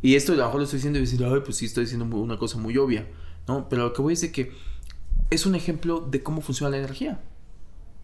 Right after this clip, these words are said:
O sea, la energía tú la vas sintiendo, el calor lo vas sintiendo a, a través de tus sentidos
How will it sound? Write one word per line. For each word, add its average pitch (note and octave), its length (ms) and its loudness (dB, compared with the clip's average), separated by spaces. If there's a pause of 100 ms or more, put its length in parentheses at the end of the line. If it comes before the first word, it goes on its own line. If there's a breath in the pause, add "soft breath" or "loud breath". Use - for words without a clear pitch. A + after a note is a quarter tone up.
(120)
O C#3 60 0
sea, C#3+ 140 2
la C3+ 80 2
energía C3+ 280 0
tú G3+ 80 2
la F#3+ 100 4
vas E3+ 200 0
sintiendo, D3+ 760 0 (160)
el B2 180 0
calor B2+ 320 4
lo D#3+ 100 0
vas D3 140 -2
sintiendo C#3+ 540 0 (280 loud breath)
a, A#2+ 340 2
a G#2+ 120 2
través G2+ 260 2
de A2+ 80 0
tus C3 140 -4
sentidos C#3+ 460 -2